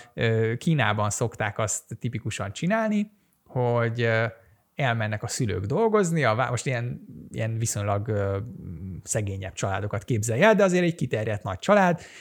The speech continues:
elmennek a szülők dolgozni a városba, a gyerek, mit tudom én, három éves, aztán ott hagyják a nagyszülőknek.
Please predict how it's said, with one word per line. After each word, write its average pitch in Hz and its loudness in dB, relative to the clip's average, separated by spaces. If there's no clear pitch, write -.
elmennek 120 4
a 120 -2
szülők 117 0
dolgozni 104 0
a 104 -2
városba, 151 4
a 120 4
gyerek, 117 2
mit 110 -2
tudom 101 -2
én, 107 -2
három 107 -2
éves, 147 2
aztán 120 -4
ott 110 -2
hagyják 98 -2
a 104 -2
nagyszülőknek. 92 -8